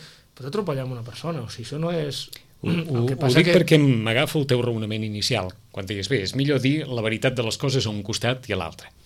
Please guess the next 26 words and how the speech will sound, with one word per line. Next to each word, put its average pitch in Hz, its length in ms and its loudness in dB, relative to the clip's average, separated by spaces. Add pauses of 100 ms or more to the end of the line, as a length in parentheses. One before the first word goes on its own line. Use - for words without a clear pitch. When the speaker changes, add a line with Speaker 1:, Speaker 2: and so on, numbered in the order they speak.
(120)
Speaker 2:
D'acord, 98 320 -4
jo 120 120 0
vaig 143 200 -2
a 135 40 2
un 127 80 2
taller 139 300 0 (580)
i 101 120 -6
li 104 120 -4
dic 120 160 -6
a 107 80 -4
vostè, 107 360 -4
«Mm, 101 400 -8 (720)
arregli'm 131 440 2
això». 92 240 -6 (1040)
I 90 120 -16
jo 92 80 -6
sóc 101 220 -6
el 95 140 -2
que - 80 -6
pago, 113 320 0
dic, 95 160 -8
«Bueno, 113 200 -14 (240)
eh, 90 200 -8
arregla'm 107 400 -8
això». 98 160 -8 (720)
Mm, 104 360 -4